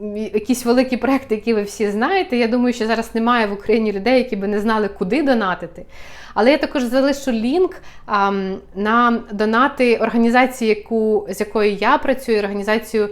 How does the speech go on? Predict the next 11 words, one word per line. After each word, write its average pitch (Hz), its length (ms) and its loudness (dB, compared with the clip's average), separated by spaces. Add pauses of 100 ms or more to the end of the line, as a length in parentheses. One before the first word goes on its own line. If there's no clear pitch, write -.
(300)
де 196 120 -2
працюють 220 420 -2
мої 196 240 -2
друзі 285 400 -2
бігові, 240 640 0 (160)
моя 214 200 4
бігова 226 420 4
ком'юніті 208 540 -2
Run 202 360 0
twenty 202 240 -2
one, 196 320 -2